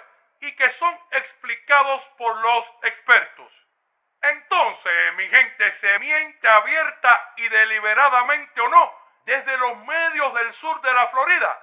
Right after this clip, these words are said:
al servicio de la industria del odio contra Cuba? ¿Se utiliza descaradamente a toda una comunidad o no en función de esa mentira? ¿Debían o no ser cerrados de inmediato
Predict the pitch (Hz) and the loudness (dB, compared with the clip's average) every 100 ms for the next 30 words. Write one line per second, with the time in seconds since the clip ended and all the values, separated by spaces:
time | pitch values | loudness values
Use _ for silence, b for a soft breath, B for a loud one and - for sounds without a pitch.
0 | _ _ - 269 - 262 240 - 294 294 | _ _ 0 0 0 -6 -6 -4 -6 -6
1 | 294 285 254 240 233 240 269 - 262 254 | -8 0 4 4 2 -10 -12 -12 -2 0
2 | 233 226 - 233 233 233 226 220 214 208 | 2 -2 -4 -2 0 0 0 -2 0 0
3 | 208 226 214 214 220 - _ _ _ _ | 0 -2 -4 -4 -6 -12 _ _ _ _
4 | _ _ - 208 214 214 202 214 285 - | _ _ -6 -6 -4 -8 -6 0 -2 -2
5 | - 233 214 - _ 196 214 247 240 277 | 0 0 0 -4 _ 2 4 4 2 0
6 | 294 _ 220 220 277 269 269 262 254 226 | -6 _ -2 -2 -6 4 4 4 -2 -2
7 | 220 214 220 277 277 - 233 226 - - | -10 -10 2 2 2 -4 0 2 0 -12
8 | _ _ _ 269 262 - 254 226 - 269 | _ _ _ -8 -8 -18 -20 -20 -6 -2
9 | 294 294 _ - 226 226 240 - 247 226 | -2 -4 _ -2 2 2 2 4 4 4
10 | - 220 220 240 170 117 - _ _ _ | -4 -6 0 0 0 -6 -14 _ _ _
11 | 147 170 202 262 254 247 - 208 247 247 | -6 -4 0 4 4 2 -6 -4 -4 0
12 | 277 269 - - 196 196 247 262 247 214 | 0 0 -6 -6 -4 0 2 4 2 -2
13 | 214 208 220 269 - | -4 -4 2 2 2